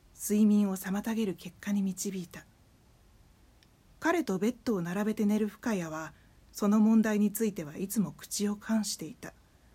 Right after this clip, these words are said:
彼にはまるで興味がないように見えた。どちらかといえば深谷の方が、こんな不気味な寂しい状態からは、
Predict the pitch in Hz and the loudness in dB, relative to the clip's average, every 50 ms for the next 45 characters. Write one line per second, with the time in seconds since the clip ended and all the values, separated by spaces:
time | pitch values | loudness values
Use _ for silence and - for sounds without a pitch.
0 | _ _ _ _ _ _ _ _ _ _ _ _ _ _ - - 302 415 403 339 | _ _ _ _ _ _ _ _ _ _ _ _ _ _ 0 2 2 4 4 4
1 | 269 196 165 156 147 160 180 208 233 269 302 - - - 330 359 320 269 185 - | 4 2 2 -2 -4 -2 0 0 2 0 0 -4 -4 -4 -2 0 0 0 0 -2
2 | 156 156 170 196 247 262 208 185 175 165 160 160 170 170 165 160 - - - - | -8 -6 -2 0 0 0 0 0 -4 -4 -6 -6 -6 -6 -6 -8 -12 -18 -20 -20
3 | _ _ _ _ _ _ _ _ _ _ _ _ _ _ - _ _ _ _ _ | _ _ _ _ _ _ _ _ _ _ _ _ _ _ -20 _ _ _ _ _
4 | _ _ _ _ _ - _ _ _ _ _ - 208 202 208 - 302 330 339 - | _ _ _ _ _ -20 _ _ _ _ _ -2 -2 0 2 2 0 0 0 0
5 | 339 330 - 330 330 330 320 339 330 226 190 170 - - - 254 254 247 214 185 | -2 0 0 2 2 4 4 2 2 0 0 -4 -4 -4 -2 0 2 2 2 0
6 | 175 170 175 - 202 190 175 175 170 156 - _ _ _ - - _ _ - - | -2 -2 -2 0 0 0 0 -4 -8 -10 -12 _ _ _ -20 -20 _ _ -12 -4
7 | - 208 233 240 240 233 208 185 202 196 - 240 240 240 233 233 226 - 214 202 | 2 4 6 6 6 6 4 2 0 2 6 6 8 8 6 4 2 -2 -2 -2
8 | 233 220 - 262 226 180 165 185 185 185 196 190 185 - 202 196 190 170 165 156 | -2 -2 0 0 0 0 0 -2 -2 -2 -2 -4 -2 -2 -4 -4 -2 -4 -6 -8
9 | 147 | -10